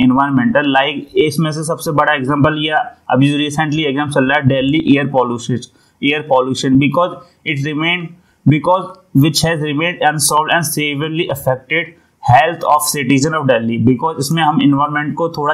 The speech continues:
इग्नोर कर रहे हैं। So it has became a uphill task for government as well with the situation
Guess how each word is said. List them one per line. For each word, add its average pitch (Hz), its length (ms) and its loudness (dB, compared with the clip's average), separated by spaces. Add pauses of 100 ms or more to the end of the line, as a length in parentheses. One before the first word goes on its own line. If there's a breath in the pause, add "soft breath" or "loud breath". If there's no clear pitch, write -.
इग्नोर 139 360 2
कर 135 160 0
रहे 127 180 -2
हैं। 131 120 -2 (320 soft breath)
So 156 100 -4 (140)
it 143 140 0
has 156 180 -2 (240)
became 165 520 0
a 170 40 -4 (140)
uphill 156 340 -2
task 139 260 0
for 165 140 2
government 127 640 2
as 120 200 -2
well 147 160 2 (420 soft breath)
with 151 300 6
the 175 140 4
situation 147 500 0